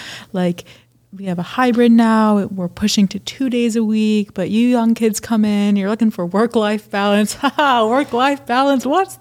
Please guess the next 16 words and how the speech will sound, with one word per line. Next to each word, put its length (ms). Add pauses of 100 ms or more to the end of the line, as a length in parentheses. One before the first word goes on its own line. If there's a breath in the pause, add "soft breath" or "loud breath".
that?" 380 (360 loud breath)
And 200
<laughs> 60
I 240
was 200
like, 260 (680 loud breath)
"Man, 760 (140)
that, 400 (760)
I 200
could 240
never 300
work 240
at 80
a 40
company 400
that 220